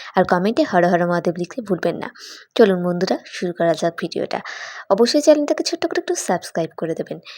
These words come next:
ভূমিকার প্রথমেই চলে আসছি একজনের গল্প, যেটা সত্য ঘটনা অবলম্বনে কিছুটা হলেও বলতে পারেন। একদিন সব যত্ন যখন জীবনের বন্ধ হয়ে যায়, সব মানুষ যখন আপনাদের ছেড়ে চলে যায়,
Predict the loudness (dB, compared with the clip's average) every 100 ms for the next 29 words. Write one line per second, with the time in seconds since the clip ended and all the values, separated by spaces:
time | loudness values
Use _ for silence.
0 | -20 -20 -20 -20 -20 _ -4 0 2 4
1 | 2 2 0 0 2 0 2 2 2 0
2 | -2 -2 -2 -4 -2 -2 -2 0 0 0
3 | -4 -8 -4 -2 -2 -2 -2 0 0 0
4 | 0 -2 -2 0 0 0 -2 -4 -4 -4
5 | -2 -2 -2 -2 -2 -2 -4 -4 -6 -8
6 | -14 -20 -20 -20 -20 -20 -20 -20 _ 2
7 | 2 4 2 0 -4 0 0 0 2 2
8 | 2 -2 -2 0 0 0 0 0 2 0
9 | 0 -4 -4 -2 0 0 -2 -2 -4 -2
10 | -2 -2 -2 -2 -2 -2 0 -2 -2 -4
11 | -6 -4 -2 -2 -2 -2 -2 -2 -6